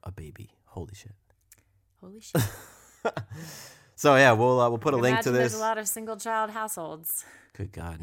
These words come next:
Speaker 2: in Japan. <laughs>
Speaker 1: Um, so we'll put a link to this in the show notes at D I A H podcast dot com.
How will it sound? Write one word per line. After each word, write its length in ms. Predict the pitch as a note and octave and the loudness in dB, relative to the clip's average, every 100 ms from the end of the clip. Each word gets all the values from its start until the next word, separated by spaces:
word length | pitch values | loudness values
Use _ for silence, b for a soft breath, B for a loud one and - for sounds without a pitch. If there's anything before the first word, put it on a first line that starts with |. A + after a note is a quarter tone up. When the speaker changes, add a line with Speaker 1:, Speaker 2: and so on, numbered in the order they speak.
| F#2+ | -10
Speaker 2:
in 120 | G3 | -10
Japan. 1040 | - - - _ F3+ - _ _ - - D#4 | -12 -18 -20 _ -20 -20 _ _ -10 -10 -10
<laughs> 60 | F2 | -2
Speaker 1:
Um, 440 | F2+ F2 F2 F2 - | 2 4 2 -2 -4
so 200 | G#2+ A2 | 2 4
we'll 120 | A#2 | 4
put 280 | C3 A#2+ - | 2 -2 0
a 40 | |
link 260 | G#2 A#2 A2 | 0 0 0
to 100 | G#2 | 0
this 280 | G#2+ G#2 | 2 0
in 120 | - G2 | -2 -4
the 80 | |
show 240 | F2+ - G#2+ | -2 2 4
notes 320 | G#2+ G#2 - - | 4 0 -6 -8
at 260 | F2+ E2+ | -8 -4
D 180 | G2+ G2+ | -2 0
I 220 | F#2+ F#2+ | 2 0
A 80 | F#2 | -2
H 480 | - F#2+ F#2 F2+ - | -4 -4 -4 -8 -8
podcast 680 | A2 G#2 G2+ A2 G#2+ G2+ - | -8 -8 -6 -6 -4 -6 -6
dot 260 | F#2 - | -8 -8
com. 380 | - A#2+ C3 C3 | 2 4 4 0